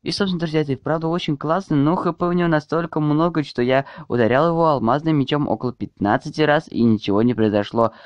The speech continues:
Поэтому вы можете проверить сами, сколько у него там Х П. Ну, кто его знает, сколько у него там Х П.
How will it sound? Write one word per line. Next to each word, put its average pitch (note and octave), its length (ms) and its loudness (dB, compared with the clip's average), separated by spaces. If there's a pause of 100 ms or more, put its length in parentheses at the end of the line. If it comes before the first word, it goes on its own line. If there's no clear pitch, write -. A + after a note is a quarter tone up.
(200)
Поэтому F#3 340 2
вы B2 60 4
можете D3+ 300 2
проверить D#3 460 -2
сами, D3+ 520 2 (160)
сколько C#3+ 500 0
у F3 40 4
него E3 180 2
там D3 260 2
Х C#3 200 -4
П. F3+ 440 0 (260)
Ну, D3 220 2
кто - 260 -4
его A#3+ 280 0
знает, D#3 400 0
сколько - 340 -2
у - 20 2
него G2+ 180 2
там G2 200 -2
Х C3 160 -6
П. G#2 420 0